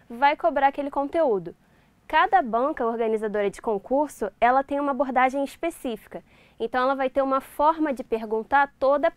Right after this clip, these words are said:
própria dela. E muitas vezes, muitos candidatos se confundem por causa disso. Eles se preocupam ali em esgotar o máximo possível o conteúdo ali que foi previsto no edital, tentam estudar aquilo tudo, mas eles não se preocupam em exercitar.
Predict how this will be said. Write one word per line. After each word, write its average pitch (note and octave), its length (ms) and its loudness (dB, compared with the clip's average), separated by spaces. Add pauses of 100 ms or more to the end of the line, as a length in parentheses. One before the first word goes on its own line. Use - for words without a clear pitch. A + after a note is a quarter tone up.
própria C4 440 0
dela. G#3 400 -2 (380)
E C#4 100 0
muitas D#4 460 0
vezes, C#4+ 300 0
muitos D4 280 -4
candidatos C4 540 0
se - 140 -12
confundem D4+ 560 -4
por D4 180 -10
causa C#4 300 0
disso. C#4+ 400 -6 (420)
Eles A#3 220 -2
se B3+ 100 -14
preocupam D4 560 0
ali C#4 160 -2
em C4+ 140 2
esgotar C4 440 0
o C4+ 40 0
máximo C4 440 0
possível C4+ 640 -4 (320)
o A#3+ 140 0
conteúdo C4 720 2
ali A#3 180 0
que - 100 -12
foi B3+ 160 -2
previsto B3 480 -4
no A3+ 80 0
edital, A#3+ 520 4 (120)
tentam B3+ 300 -2
estudar A#3 260 -2
aquilo C#4 300 -4
tudo, C4 400 -6 (320)
mas E4 180 -2
eles D#4+ 220 -2
não D#4 220 -2
se F4+ 120 -8
preocupam D#4 560 -2
em D4 80 0
exercitar. C#4+ 720 0